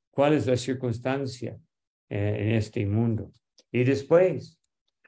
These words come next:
la mejor forma de lograr esa moralidad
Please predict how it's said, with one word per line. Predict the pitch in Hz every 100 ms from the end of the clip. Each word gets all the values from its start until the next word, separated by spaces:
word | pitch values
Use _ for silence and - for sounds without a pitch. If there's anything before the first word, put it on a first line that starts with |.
| _ -
la | 131
mejor | 139 131 175 170
forma | - 165 185 165 - - _ _
de | 131 139
lograr | 135 131 123 139 165 160 120 - _ _ _ _ _ _ _ -
esa | 143 151 151 143 135
moralidad | 120 120 127 123 127 127 127 123 139 143 127